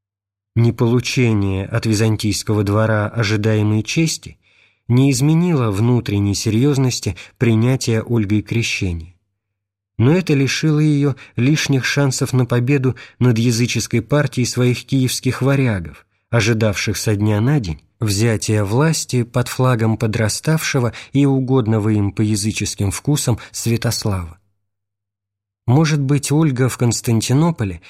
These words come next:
и предлагала двору дать в жёны Святославу византийскую принцессу и в этих пределах и самой стать свойственницей византийского двора.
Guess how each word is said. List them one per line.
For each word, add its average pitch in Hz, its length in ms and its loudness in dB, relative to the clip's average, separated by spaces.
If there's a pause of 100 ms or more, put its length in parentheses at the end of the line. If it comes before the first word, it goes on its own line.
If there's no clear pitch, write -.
(180)
и 123 120 2
предлагала 131 680 2
двору 117 440 0 (180)
дать 139 320 0
в 107 80 -2
жёны 120 340 2
Святославу 120 840 -2
византийскую 120 880 0
принцессу 139 760 -2 (460)
и 123 80 2
в 117 80 4
этих 117 280 -2
пределах 143 560 0
и 143 40 0
самой 147 380 2
стать - 320 -4 (160)
свойственницей 117 880 0
византийского 107 720 0
двора. 101 440 -2